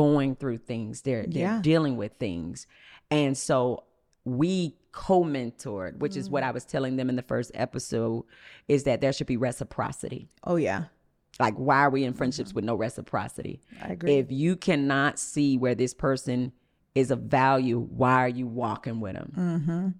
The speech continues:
Speaker 1: And you showed up very early, you know, in that time period of,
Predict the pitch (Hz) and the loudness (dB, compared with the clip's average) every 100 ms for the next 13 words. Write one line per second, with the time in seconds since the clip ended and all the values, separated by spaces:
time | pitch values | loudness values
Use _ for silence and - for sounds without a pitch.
0 | - 156 139 135 156 175 175 - 143 139 | 0 2 4 2 2 2 0 2 2 4
1 | 127 - 120 131 143 147 135 - 123 139 | 2 -2 -2 0 2 2 0 -2 0 4
2 | 143 135 123 123 131 127 127 123 120 127 | 4 4 2 2 0 2 0 0 0 0
3 | 113 104 - 120 127 123 - 139 123 113 | 0 -2 -4 -2 -2 -2 -2 0 2 0
4 | 107 - 120 117 110 | -2 -2 0 0 -2